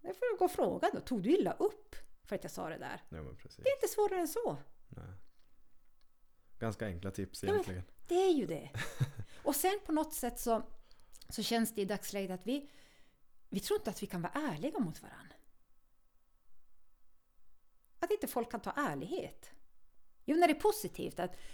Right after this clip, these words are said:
Speaker 1: "Fan vad
Speaker 2: Ja.
Speaker 1: snygg du var idag, snygg jacka", eller "Fan vad stark du var." Men säg att liksom, "Ja, men alltså, det där var inte din bästa sida.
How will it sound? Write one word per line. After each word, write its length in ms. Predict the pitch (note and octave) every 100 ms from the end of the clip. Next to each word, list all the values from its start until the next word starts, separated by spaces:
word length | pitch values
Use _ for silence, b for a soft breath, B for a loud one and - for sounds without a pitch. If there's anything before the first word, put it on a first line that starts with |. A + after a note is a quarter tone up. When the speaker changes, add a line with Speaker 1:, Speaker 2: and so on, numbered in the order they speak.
| B
Speaker 1:
"Fan 300 | - D#4+ D4
vad 280 | C4 B3 A3+ G#3 G3+ G#3+
Speaker 2:
Ja. 80 | F#3
Speaker 1:
snygg 360 | - A#3+ G3+
du 80 | F#3+
var 200 | F#3 F#3
idag, 280 | F3+ F3 F3
snygg 280 | - A3+ G3
jacka", 420 | G#3 G3 - G3
eller 300 | F3+ F3 F3
"Fan 160 | F3 G3
vad 80 |
stark 380 | - G3 F#3+ -
du 80 | -
var." 200 | G3+ G#3+
Men 120 | G3+
säg 160 | - G3+
att 120 | F#3+
liksom, 260 | G3+ A3+ A3 B B B B B B -
"Ja, 80 | A#3+
men 260 | C4+ C4 -
alltså, 420 | C4+ C#4 C4 - - - - F3+ B B B B - - -
det 80 | -
där 160 | C4+ D4+
var 100 | F3
inte 200 | D#3 E3+
din 120 | -
bästa 280 | - - -
sida. 380 | - - -